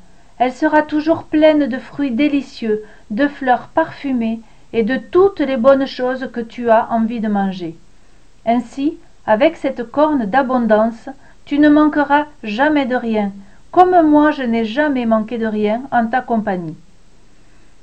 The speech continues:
Puis Zeus rejoignit les bergers sur le mont Ida. Là, il se mêla à eux et commença sa vie d'adulte. Hermès était ravi d'avoir assisté à la, l'enfance de son père,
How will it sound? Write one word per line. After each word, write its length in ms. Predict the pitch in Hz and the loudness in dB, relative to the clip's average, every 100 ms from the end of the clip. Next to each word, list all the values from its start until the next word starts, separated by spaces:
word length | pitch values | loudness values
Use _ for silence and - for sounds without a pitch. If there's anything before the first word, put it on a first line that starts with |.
| - - | -16 -4
Puis 200 | 285 214 | -4 0
Zeus 320 | 262 320 - | 2 2 0
rejoignit 600 | 247 240 247 247 247 302 | -4 -2 0 0 0 -2
les 100 | 247 | 0
bergers 460 | 208 220 202 220 | 0 0 0 -4
sur 240 | - 240 208 | -4 -6 -2
le 100 | 208 | 0
mont 280 | 208 240 - | 2 0 -2
Ida. 380 | 247 180 160 - - - - - - - - - - - | -6 -4 -6 -8 -20 -20 -20 -20 -20 -20 -20 -20 -20 -8
Là, 300 | 208 202 214 - - - - | -2 0 -2 -8 -20 -20 -14
il 140 | 240 | -14
se 140 | 254 262 | -8 -4
mêla 360 | 247 302 302 294 | 0 0 0 2
à 220 | 226 208 | 4 4
eux 240 | 190 214 - | 2 -4 -6
et 120 | 226 | -6
commença 580 | 226 302 254 220 220 214 | -2 0 2 2 0 -4
sa 180 | 233 214 | 0 -2
vie 160 | 196 226 | -2 -4
d'adulte. 520 | 185 165 170 - - - - - - - - - - - - | -4 -4 -10 -14 -20 -20 -20 -20 -20 -20 -20 -20 -20 -20 -4
Hermès 540 | 254 254 247 269 285 - | 0 0 2 0 -2 -6
était 260 | 226 226 226 | -6 -4 -2
ravi 420 | 247 285 254 247 | 2 0 0 -2
d'avoir 280 | 208 202 208 | 0 0 0
assisté 480 | 233 233 220 254 | -4 -8 -10 -4
à 100 | 240 | -2
la, 120 | 190 190 | 0 -2
l'enfance 800 | 202 202 233 240 - 254 254 208 | -4 -2 -2 -2 -2 0 -2 -4
de 140 | 202 | -8
son 240 | - 190 | -6 -8
père, 320 | 190 185 175 | -6 -6 -6